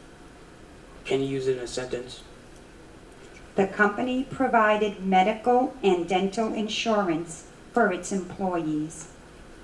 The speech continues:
Speaker 1: Insurance. I N S U R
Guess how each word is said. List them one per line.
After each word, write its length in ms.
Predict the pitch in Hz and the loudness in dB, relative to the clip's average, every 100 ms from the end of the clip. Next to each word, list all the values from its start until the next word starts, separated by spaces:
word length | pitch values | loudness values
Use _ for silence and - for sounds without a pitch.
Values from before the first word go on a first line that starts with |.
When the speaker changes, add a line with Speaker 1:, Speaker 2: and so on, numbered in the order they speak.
| - - | -18 -4
Speaker 1:
Insurance. 840 | 147 139 139 139 127 113 - - - - - - - - - - - - - - - - | -2 0 0 0 0 -4 -8 -16 -18 -20 -20 -20 -20 -20 -20 -20 -20 -20 -20 -20 -20 -6
I 440 | 135 131 139 139 143 - - - - - - - - - - 135 | 0 4 4 2 -2 -10 -20 -20 -20 -20 -20 -20 -20 -20 -10 -2
N 420 | 135 139 135 135 - - - - - - - - - - | 0 0 -2 -6 -14 -20 -20 -20 -20 -20 -20 -20 -14 -2
S 520 | 135 139 139 - - - - - - - - 135 | 2 2 0 -8 -14 -18 -20 -20 -20 -20 -20 -6
U 480 | 139 135 135 131 - - - - - - - - - | 0 0 0 -2 -8 -20 -20 -20 -20 -20 -20 -8 -2
R 400 | 131 131 127 | 0 0 -2